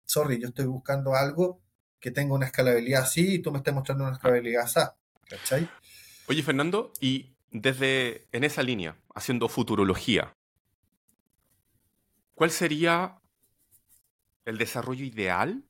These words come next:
Speaker 2: para, eh, para Austral Angels,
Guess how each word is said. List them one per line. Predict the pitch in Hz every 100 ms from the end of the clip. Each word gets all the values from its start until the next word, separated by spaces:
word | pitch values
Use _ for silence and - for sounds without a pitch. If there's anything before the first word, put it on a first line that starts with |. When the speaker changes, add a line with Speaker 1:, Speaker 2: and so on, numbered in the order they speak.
| _ _ _ _ _ _ _ -
Speaker 2:
para, | 143 147 113 190 _ _ _ _ _ _ _ _ _ _ _ _
eh, | 101 95 85 82 80 78 - _ _ _ _ _ _ _ _ _ _ _ _ _ _
para | - 92 90 87
Austral | - - 90 - 92 92 90 - _ -
Angels, | 147 151 - 95 - -